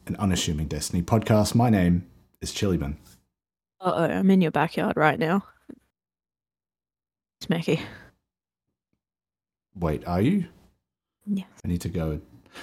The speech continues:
Speaker 1: Anyway, um, we are, I think, now properly at the end of the season story. But it's also Bungie Day slash week. Um,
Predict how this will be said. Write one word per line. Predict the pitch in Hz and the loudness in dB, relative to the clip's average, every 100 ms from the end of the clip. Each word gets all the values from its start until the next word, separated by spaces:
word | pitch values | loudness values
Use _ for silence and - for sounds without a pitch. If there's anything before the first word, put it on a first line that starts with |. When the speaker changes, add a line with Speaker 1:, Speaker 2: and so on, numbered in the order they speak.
| - 123 | -2 6
Speaker 1:
Anyway, | 113 95 90 - - | 8 8 2 -2 6
um, | 117 113 107 107 98 98 - _ _ _ _ _ _ 117 | 8 10 10 8 6 0 -14 _ _ _ _ _ _ 4
we | 123 143 156 | 6 8 6
are, | 160 92 78 78 151 - _ _ _ _ _ _ | 4 2 2 0 -4 -6 _ _ _ _ _ _
I | - | -6
think, | - 98 82 - - | 0 0 0 -6 -4
now | 92 73 82 - _ _ _ _ _ _ - | -4 -4 -6 -10 _ _ _ _ _ _ -4
properly | - 127 123 98 | 4 4 6 2
at | 92 - | 0 -2
the | 92 | 0
end | 85 85 | 2 0
of | 87 | -2
the | |
season | 85 87 82 85 | -4 -2 -2 -4
story. | - 76 80 113 - - _ _ _ _ _ _ _ | -4 -6 -8 -10 -12 -20 _ _ _ _ _ _ _
But | 113 | 4
it's | 120 | 8
also | 151 143 110 - - - - | 6 8 4 2 -14 -8 2
Bungie | 107 113 110 104 | 6 6 6 4
Day | 107 101 101 | 6 6 6
slash | 98 - 104 92 - | 2 -2 -2 -2 0
week. | 98 87 - - - | 0 -2 -6 -16 -8
Um, | 98 85 85 85 85 87 | -2 0 0 2 2 0